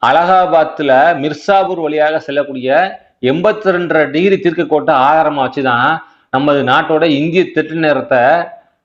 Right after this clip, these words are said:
கணக்கிடுறாங்க. அப்படி பார்க்கும்போது நமது நாட்டோட நேரம் கிரீன்விச் தீர்க்க கோடு இருக்குல்ல, இங்கிலாந்துல செல்லக்கூடிய கிரீன்விச் தீர்க்க கோடு, இந்த கிரீன்விச் தீர்க்க கோட்டுல இருந்து இந்திய திட்ட தீர்க்க கோடு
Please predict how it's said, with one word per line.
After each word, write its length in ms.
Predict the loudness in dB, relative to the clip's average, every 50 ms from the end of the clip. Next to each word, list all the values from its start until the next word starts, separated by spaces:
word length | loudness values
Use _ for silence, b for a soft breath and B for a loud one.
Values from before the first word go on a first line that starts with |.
| _ _ -4
கணக்கிடுறாங்க. 640 | -2 -2 -2 -2 -2 -2 0 0 -2 -4 -4 -10 -18 _ _ _ _ _ _ _ _ _ _ _
அப்படி 260 | -6 -4 -2 -2 -2 -2 0 -2
பார்க்கும்போது 400 | -2 -2 -2 -2 -2 0 0 2
நமது 320 | 2 2 2 2 2 0 2 2
நாட்டோட 320 | 0 0 0 0 0 0 0 0 -2
நேரம் 360 | -2 0 0 0 0 0 0 0 0 -2 -4 -10 -16 -4 -2
கிரீன்விச் 380 | 0 0 2 0 0 -2 0 -2
தீர்க்க 220 | -2 -2 0 0
கோடு 140 | 0 0 -2 -2
இருக்குல்ல, 240 | -2 0 0 0 0 0 -4 -10 -18 _ _ _ _ _ _ _ -6
இங்கிலாந்துல 520 | -4 0 0 2 0 0 0 0 0 2 2 2 2 0 0 -4 -10 -16 -20 _ _ _ _ _ _ _ _ _
செல்லக்கூடிய 420 | 0 0 0 0 -2 -2 0 0 0 0 0
கிரீன்விச் 360 | 0 0 0 0 0 -2 -2 -4
தீர்க்க 200 | -6 -6 -4 -2 -2
கோடு, 160 | 0 0 -2 -4 -6 B B B B B _ -4
இந்த 140 | 0 0 0 0 -2 -2 0
கிரீன்விச் 360 | 0 2 2 2 0 0 0 -4
தீர்க்க 280 | -2 0 -2 -2 0
கோட்டுல 300 | 0 -2 -2 0 0 0
இருந்து 260 | 0 0 0 0 2 2 2 2 0 0 -2
இந்திய 260 | -2 -2 0 0 0 0
திட்ட 220 | 0 -4 -4 -2 -2 -2
தீர்க்க 300 | 0 -2 -2 -2 -4 -4 -2 -2
கோடு 220 | 0 2 2 2